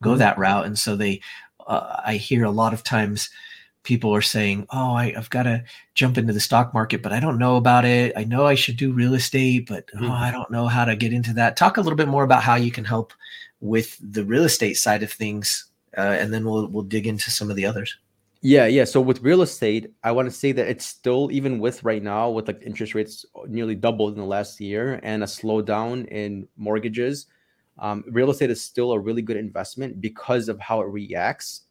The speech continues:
Speaker 2: to a recession and other market downturns, es-, es-, especially, like, multifamily housing, like, re-, rental properties. Those types of properties are resistant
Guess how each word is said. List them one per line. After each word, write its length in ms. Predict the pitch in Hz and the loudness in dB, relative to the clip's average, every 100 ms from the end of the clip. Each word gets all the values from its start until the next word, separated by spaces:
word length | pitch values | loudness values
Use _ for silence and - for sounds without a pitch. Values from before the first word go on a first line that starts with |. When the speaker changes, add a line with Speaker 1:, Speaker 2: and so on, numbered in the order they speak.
| _ - | _ -16
Speaker 2:
to 560 | - 110 101 98 101 | -10 -6 -6 -8 -10
a 80 | - | -10
recession 640 | 101 107 117 - 190 220 - _ _ - | -6 -2 -2 -2 -4 -6 -14 _ _ -8
and 160 | 117 110 | -4 0
other 540 | 120 120 120 113 110 | 0 2 2 2 0
market 360 | 107 113 113 107 | 0 -2 -4 -4
downturns, 340 | 107 110 113 | -4 -4 -8
es-, 140 | 107 - - | -10 -14 -18
es-, 140 | - _ - | -18 _ -14
especially, 840 | 113 - 156 - 135 110 110 104 - _ - | -8 2 2 2 0 2 0 -4 -10 _ -12
like, 120 | 104 | -8
multifamily 720 | 107 113 117 113 113 110 110 | 0 -2 0 -6 -4 -4 -6
housing, 480 | 98 98 101 113 127 | -8 -8 -8 -8 -8
like, 140 | 104 98 | -8 -4
re-, 200 | 104 - _ - | -4 -4 _ -10
rental 280 | 113 113 120 | -8 -6 -8
properties. 500 | 117 120 - 135 117 _ - 104 | -2 -4 -2 -8 -8 _ -20 -10
Those 300 | 104 120 131 | -4 -2 -4
types 160 | 120 | -10
of 100 | 117 | -10
properties 420 | - 110 110 120 | -6 -4 -4 -6
are 120 | 101 101 | -4 -6
resistant 640 | 101 98 139 - 95 90 | -8 -6 -6 -6 -10 -12